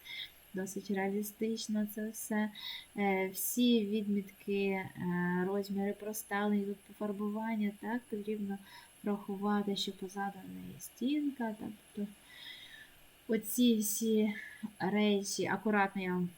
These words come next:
прикріплю, зможете собі вивчати. Е, деякі от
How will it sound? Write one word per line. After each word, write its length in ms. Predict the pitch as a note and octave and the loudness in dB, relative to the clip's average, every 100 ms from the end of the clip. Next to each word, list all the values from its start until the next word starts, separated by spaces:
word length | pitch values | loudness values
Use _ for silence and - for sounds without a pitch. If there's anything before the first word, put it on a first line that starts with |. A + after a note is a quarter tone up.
| - | -4
прикріплю, 540 | G3 G3 F#3+ F#3 F#3+ F3+ | -4 0 -2 -2 -2 -2
зможете 500 | F#3 F3+ G3 - F#3 | -2 -2 -4 -8 -10
собі 400 | - F#3 F#3+ G3 - - - | -10 -8 -6 -6 -8 -14 -14
вивчати. 840 | G3 F3 F3 - B3 C#4+ E4 D4 D4 - - - - - - - - - - - - - - - - F3 | -10 -8 -8 -4 0 0 0 -2 -2 -4 -18 -20 -20 -20 -20 -20 -20 -20 -20 -18 -16 -14 -16 -16 -4 2
Е, 280 | F#3 F#3 F3+ | 4 4 4
деякі 540 | F#3+ C#4 A#3 A3 G#3+ | 6 8 8 6 2
от 140 | G3 | 2